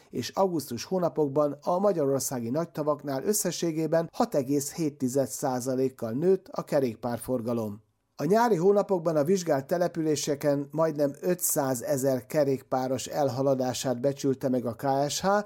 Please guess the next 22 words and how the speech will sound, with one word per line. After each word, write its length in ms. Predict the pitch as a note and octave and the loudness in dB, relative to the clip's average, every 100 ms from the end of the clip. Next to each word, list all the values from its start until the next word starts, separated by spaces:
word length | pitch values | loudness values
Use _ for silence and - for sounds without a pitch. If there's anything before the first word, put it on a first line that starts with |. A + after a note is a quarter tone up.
| - - - | -6 -20 -8
szemben 420 | - G#3 D3+ D3 | 2 2 4 2
az 120 | D3 | 2
előző 520 | D3 D3+ C#3 A#2 A#2+ A#2 | 2 4 6 4 0 0
évi 380 | F3 F3+ F#3 | 2 4 2
négyszázhatvanhétezerhez 1800 | E3+ D#3+ C#3+ - C3 A#2+ - D3 C#3+ A#2+ A2+ C#3+ C#3 C3 B2 B2+ A2+ C3+ - | 2 0 0 0 0 -2 -2 -4 -2 -6 -2 -2 0 0 0 0 -2 -4 0
képest. 640 | D3+ C3+ G#2+ E2 - _ _ _ _ | 0 0 -2 -10 -14 _ _ _ _
Tiszafüreden 800 | - D#3 F3+ - F#3+ F#3+ G#3 G#3+ | -2 0 0 2 2 4 4 2
a 140 | - C#3 | 0 -2
Tiszató 500 | A3+ A3 D3+ C3+ C3 | 0 0 0 0 2
mellett 400 | D3+ E3+ F3+ - | 2 4 0 2
kétezer-huszonhárom 1500 | F#3 F3+ D3 B2 B2+ A#2+ F3+ - D3 B2 C#3+ C3+ C3 C3+ - | 0 0 -2 0 -2 -4 -4 0 0 0 0 0 0 -2 -4
nyári 380 | D#3+ C#3+ B2+ | 0 0 0
hónapjaihoz 760 | A#2 D#3 C#3+ C#3 C3+ A#2+ A#2 B2+ | -2 0 -2 0 0 0 -2 -4
viszonyítva 680 | F3+ - F3+ F3+ F3 F3+ - _ - | -4 0 0 0 2 0 0 _ 2
húsz 240 | C4 G#3+ | 4 4
százalékkal 840 | - - C3+ B2 B2 B2+ B2 - C3+ | 0 0 0 2 0 0 0 0 2
növekedett 640 | C#3+ C3 - C3+ B2 B2+ | 2 2 2 0 0 -2
a 60 | |
mérőpontokon 840 | B2 D3 D3+ C#3 D3+ D3 D3+ E3 D#3 | 0 2 0 0 -2 -2 -4 -4 -2
áthaladó 600 | B2+ B2 C#3 D3 D3+ D3+ | -4 -4 0 0 0 -2
kerékpárosok 760 | B2 B2 A#2+ C#3+ D3 C#3+ E3 | 0 0 0 2 2 2 -2
száma. 480 | - E3+ C#3 A2+ G#2 | 0 0 2 -2 -6